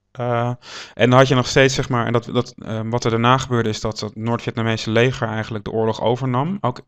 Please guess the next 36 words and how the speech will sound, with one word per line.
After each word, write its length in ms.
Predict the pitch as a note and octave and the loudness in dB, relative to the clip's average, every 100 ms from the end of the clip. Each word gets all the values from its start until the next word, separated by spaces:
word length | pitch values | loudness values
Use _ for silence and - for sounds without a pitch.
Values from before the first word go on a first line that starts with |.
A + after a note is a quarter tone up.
| _ | _
zeg 160 | - - | -16 -10
maar, 100 | A2 | -6
in 80 | |
Zuid-Vietnam 420 | A2+ A2+ - G#2+ G#2+ | -6 -6 -8 -10 -6
zelf. 380 | G#2+ B2 - _ - - - - - - | -4 -4 -8 _ -20 -20 -18 -18 -20 -16
Ehm, 500 | - A#2 A#2 A#2 A#2 A#2+ | -2 2 4 4 0 -2
ja, 120 | A#2 | 0
die 100 | B2 | 4
waren 140 | B2 B2+ | 6 6
natuurlijk 200 | B2 B2 | 4 2
altijd 320 | A#2+ C3+ C3+ | 4 6 6
al 80 | B2+ | 4
aan 80 | G#2+ | 0
de 60 | A2+ | 2
macht, 340 | A#2 A2 - | 4 2 0
maar 120 | A2 | -4
er 60 | A2 | -4
k-, 80 | - | -6
eh, 100 | G#2+ | -10
trokken 320 | - A#2+ A2+ | -8 -8 -6
nu 120 | A#2 | -6
ook 100 | A2 | -6
veel 180 | - A#2 | -6 -4
meer, 220 | A2+ A2 | -2 -2
zeg 120 | G#2+ A2 | -4 -6
maar, 420 | G#2+ G#2+ G#2+ G#2+ | -4 -4 -4 -6
eh, 60 | |
Noord-Vietnamese 720 | G#2+ A2+ - A2+ A2+ A2 A2 A2 | -4 -4 -4 -2 0 2 0 -2
divisies, 580 | G#2+ A#2 A#2+ A2 - - | -4 -4 -4 -6 -8 -8
eh, 140 | A2+ | -8
Zuid-Vietnam 580 | A2 A2+ G#2+ - G#2+ B2 | -6 -6 -6 -8 -6 -2
binnen. 280 | C#3 D#3 G#3+ _ - - - - _ | 0 -2 -4 _ -20 -20 -20 -20 _
Ehm, 720 | _ B2 B2 B2 B2 B2 B2 B2 - | _ 8 10 12 10 8 4 0 -6
en 140 | - A#2 | -2 0
die 120 | C3 | 4
oorlog 360 | D3 C#3 - | 6 6 4